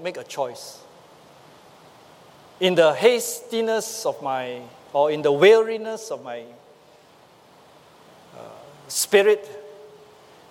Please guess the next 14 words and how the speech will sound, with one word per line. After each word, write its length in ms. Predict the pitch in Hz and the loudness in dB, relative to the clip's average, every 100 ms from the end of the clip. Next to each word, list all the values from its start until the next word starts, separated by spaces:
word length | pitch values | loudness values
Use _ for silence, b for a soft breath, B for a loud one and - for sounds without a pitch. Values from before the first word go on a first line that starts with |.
| - - - | -20 -14 0
and 480 | 151 151 147 151 151 - - - - - - - - - | 2 2 -2 -12 -16 -20 -20 -20 -20 -20 -20 -20 -16 0
in 480 | 185 185 180 180 185 240 - 160 | 2 2 -2 -8 -10 -14 -12 0
the 640 | 160 156 151 151 147 147 - - - - - - - | 2 4 4 2 0 -6 -14 -18 -18 -20 -20 -18 -8
strength 720 | - - 233 262 247 175 - | -6 2 4 6 4 -4 -2
of 160 | 156 | -2
my 120 | 151 156 | -2 0
own 540 | 190 202 196 196 196 - - - - - | 2 2 -2 -10 -14 -18 -20 -20 -20 0
anger, 420 | 202 208 202 175 143 - - - - - - - - - - - - - - - - - - - - - | 2 2 2 0 -2 -10 -18 -20 -20 -20 -20 -20 -20 -20 -20 -20 -20 -20 -20 -20 -20 -20 -20 -20 -4 2
I 80 | |
wanted 320 | 175 185 185 175 | 4 4 0 -6
to 100 | 147 | -8
take 240 | 160 - | -8 -6
him 180 | 151 139 | -10 -8
down. 220 | 123 | -10